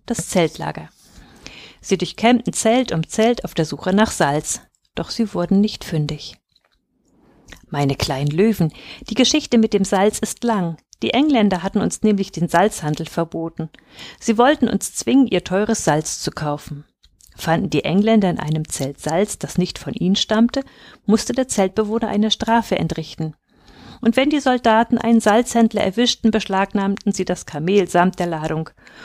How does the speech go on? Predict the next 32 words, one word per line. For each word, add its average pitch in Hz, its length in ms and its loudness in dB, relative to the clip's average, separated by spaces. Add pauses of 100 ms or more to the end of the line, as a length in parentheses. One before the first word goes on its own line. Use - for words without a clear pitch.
(200)
Und 247 160 -4
manchmal 214 520 4
setzten - 360 0
sie 185 100 -2
den 202 160 2
Salzhändler 170 600 -2
sogar 202 280 -2
im 190 120 4
Kerker 147 320 -2
fest. - 480 -12 (1300)
Als 165 200 2
die 160 100 2
Soldaten 147 560 0
kein 135 240 -2
Salz 156 300 0
in - 120 0
unserem 165 280 2
Stammeslager 196 680 -2
fanden, 226 540 0 (100)
wurden 175 280 0
sie 233 160 0
zornig. 147 640 -4 (680)
Die 220 80 -2
blauen 254 380 4
Augen 214 280 0
des 220 140 -4
Offiziers - 540 -6
funkelten. 160 480 -6 (1000)
„Esst - 260 -4
ihr 220 120 4
ohne 165 220 2
Salz? 185 600 2